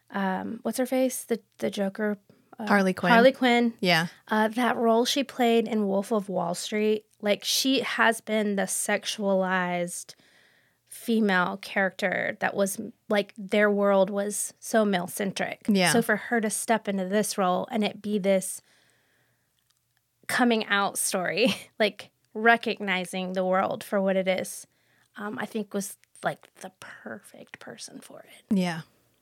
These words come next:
Speaker 2: Yes. I really liked her in this. She
Speaker 1: Yes.
Speaker 2: was very good.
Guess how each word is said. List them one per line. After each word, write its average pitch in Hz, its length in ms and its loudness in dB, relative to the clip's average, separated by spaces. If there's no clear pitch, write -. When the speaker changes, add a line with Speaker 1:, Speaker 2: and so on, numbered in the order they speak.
Speaker 2:
Yes. - 460 -8
I 208 80 2
really 196 340 4
liked 165 280 -2
her 160 120 -4
in - 140 -8
this. - 320 -10
She - 60 -10
Speaker 1:
Yes. 202 100 0
Speaker 2:
was 190 140 -2
very - 520 -6
good. - 360 -8